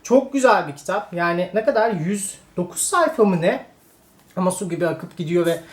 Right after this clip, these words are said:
hani böyle içinizde iz bırakıyor. Oyununa da gitmeyi istiyorum. Bakalım yani bir şekilde ama hazır yeni bir yazar bulmuşum ve okumayı gerçekten çok sevdim. O yüzden diğer kitaplarını da sipariş ettim. Birkaç tane de farklı kitap var içerisinde.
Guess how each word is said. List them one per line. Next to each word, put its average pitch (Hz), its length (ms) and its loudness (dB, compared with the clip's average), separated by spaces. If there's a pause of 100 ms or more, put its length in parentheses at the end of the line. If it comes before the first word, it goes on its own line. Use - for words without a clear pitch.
(240)
hani 151 140 -6
böyle 160 200 -4
içinizde 160 560 -6
iz 156 260 -6
bırakıyor. 139 380 -8
Oyununa 202 420 2
da 190 40 -2
gitmeyi 143 380 -6
istiyorum. 160 520 -4 (540)
Bakalım 294 280 6
yani 175 240 -2
bir 180 60 -6
şekilde 175 360 -6
ama 233 340 0
hazır 196 200 -2
yeni 220 220 0
bir 220 60 -4
yazar 214 380 4
bulmuşum 202 380 0
ve 202 40 0
okumayı 175 360 -2
gerçekten 170 420 -6
çok 139 220 -12
sevdim. 165 340 -4 (120)
O 214 60 2
yüzden 190 480 0 (680)
diğer 175 220 0
kitaplarını 156 520 -4
da 247 160 4 (280)
sipariş - 440 -2
ettim. 208 240 -4
Birkaç 165 260 -8
tane 131 160 -12
de 135 60 -10
farklı 151 320 -8
kitap 147 320 -8
var 147 40 -4
içerisinde. 156 840 -2